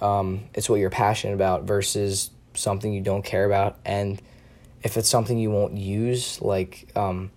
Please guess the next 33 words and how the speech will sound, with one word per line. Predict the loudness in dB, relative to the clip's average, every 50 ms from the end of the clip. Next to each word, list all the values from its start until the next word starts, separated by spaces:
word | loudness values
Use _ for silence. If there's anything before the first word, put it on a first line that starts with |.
| -20 -20 -20 -20 -20 -20 -12 -6
I | -2 0
know | 2 4 4
there's | 4 4 4 2 2 -2
things | -4 -4 -4 -2 -2 -2
in | -2 -2
school | -4 -4 -2 0 0 0
that | 2 0 -2 -2 -4 -6 -18 -20 -20 -20 -20 -20 -20 -20 -20 -14 -4
I | 0 2 2
won't | 4 2 2 0 0
use, | 0 2 2 2 0 0 -4 -6 -8 -4
most | -2 0 0 0 -2 -4 -8 -20 _ -20 -20 -20 -20 -10 -4
majority | -2 -2 0 2 4 4 4 4 4 2
of | 0 -2
people | -2 -4 -4 -2 2 2 2 2 2 0 -6 -20 -16 -6
will | 0 2 2 2
not | 2 2 -2 -2
use. | -2 -2 -2 -4 -4 -8 -12 -16 -18 -20 -20 -20 -20 -20 -20 -20 -20 -20 -20 -20 -20 -20 -20 -18 -6 -2
And | 0 2 2 2 2 0 0 -2 -4 -6 -12 -20 -20 -20 -20 -20 -20 -20 -20 -20 -20 -14 -2 0
it's, | 0 0 0 -2 -4 -6 -12 -20 -20 -20 -20 -20 -20 -20 -20 -20 -20 -20 -20 -20 _ -10 -4 -2
again, | 0 2 2 2 2 0
it's | -2 -2
something | 0 0 0 0 0 -2
you're | 0 -2
passionate | -2 -2 -2 0 2 2 2 2 0 0 2
about | 2 2 2 2 0
versus | 0 -2 -2 -2 -2 -4
something | -2 -2 -2 -2 -2 -2
you're | -2 -2
not. | -2 0 -2 -2 -2 -4 -6 -6
And | -6 -6 -4 -4
in | -2
the | 0 0 0
end, | 2 0 0 -2 -4 -8